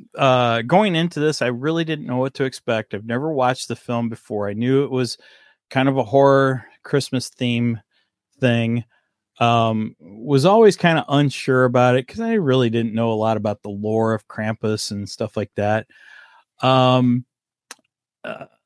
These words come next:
lot of, uh, interesting kills in this,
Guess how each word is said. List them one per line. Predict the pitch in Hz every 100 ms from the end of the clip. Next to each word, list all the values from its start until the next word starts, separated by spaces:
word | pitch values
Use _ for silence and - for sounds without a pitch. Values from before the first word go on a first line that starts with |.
| _
lot | 151 147 147 151 180 208
of, | 220 180 -
uh, | 175 160 151 143 120 _ _ _ _ _ _ _ _ _ _ _
interesting | 190 196 - 190 175 - 170 165 165 160 151 - - _ _ _ _ _ _ _
kills | - 180 175 196 180
in | 196 190
this, | 196 196 196 196 185 - - -